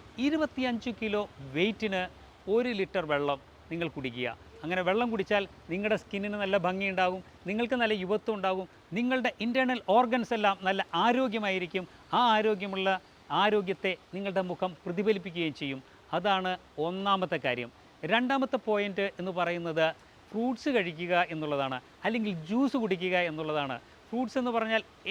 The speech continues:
ഏത് തരത്തിലുള്ള ഫ്രൂട്ട്സ് ആകാം, അത് പുളിയുള്ളതാകാം, അല്ലെങ്കിൽ മധുരമുള്ളതാകാം, ഏത് തരത്തിലുള്ള, പല തരത്തിലുള്ള ഫ്രൂട്ട്സിന് പല ഗുണങ്ങളാണ്.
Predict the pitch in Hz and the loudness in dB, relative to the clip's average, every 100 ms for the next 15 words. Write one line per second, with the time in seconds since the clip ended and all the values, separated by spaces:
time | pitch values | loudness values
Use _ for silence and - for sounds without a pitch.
0 | 233 269 285 262 247 226 254 247 202 202 | 4 4 4 2 0 0 2 2 2 -2
1 | 170 180 151 131 120 - - - 151 170 | 2 4 4 2 -2 -10 -20 -6 -4 -2
2 | 202 214 214 214 208 208 208 - - 175 | 0 2 2 4 4 4 0 -6 -6 -4
3 | 208 190 202 254 226 196 190 185 190 - | 2 2 2 2 2 4 2 2 0 -4
4 | - 135 180 226 233 - 196 185 208 196 | -16 -4 2 2 0 0 -2 0 -4 -4
5 | 196 196 - - 175 226 240 - 202 240 | -2 -4 -6 -2 0 2 0 0 0 0
6 | - 240 196 190 - - 202 196 196 185 | -2 -4 0 -2 -6 -8 -8 -8 -8 -8
7 | - - - 175 196 233 185 180 170 151 | -10 -20 -4 0 0 0 -2 -4 -2 0
8 | 135 | -2